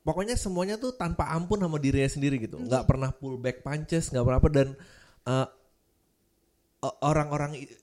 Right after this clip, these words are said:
Speaker 1: gue seneng hangout sama orang-orang gitu karena gue butuh ngerasa kayak, gue butuh datang sebagai audience lihat sesuatu yang kayak, "Fuck, gue nggak bisa ngelakuin itu tuh," atau ngerasa kayak, "Anjing, mestinya gue kepikiran itu tuh ya," gitu. A-,
Speaker 2: Hmm,
Speaker 1: a-, nah,
Speaker 2: oke.
Speaker 1: eh, rasa itu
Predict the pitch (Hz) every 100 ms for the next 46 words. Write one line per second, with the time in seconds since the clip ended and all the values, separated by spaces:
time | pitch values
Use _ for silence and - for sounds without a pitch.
0 | _ _ 143 170 220 190 196 185 151 139
1 | 135 131 120 117 113 104 120 160 220 190
2 | 220 147 139 202 185 156 131 - 170 139
3 | 131 - - - - - _ _ - 196
4 | 196 170 - 220 220 - _ 151 151 190
5 | 202 180 147 135 131 131 131 165 - -
6 | 143 156 151 - - 151 151 185 160 156
7 | 135 - - 139 - 131 117 98 110 107
8 | - 104 98 101 95 117 - _ 156 -
9 | 190 185 160 175 156 139 127 - - -
10 | - 160 170 156 143 135 160 151 165 131
11 | 123 120 123 151 156 127 117 135 110 110
12 | 127 143 254 254 254 160 - 175 165 156
13 | - 220 135 147 - _ _ _ _ -
14 | 180 175 202 185 165 156 - 190 262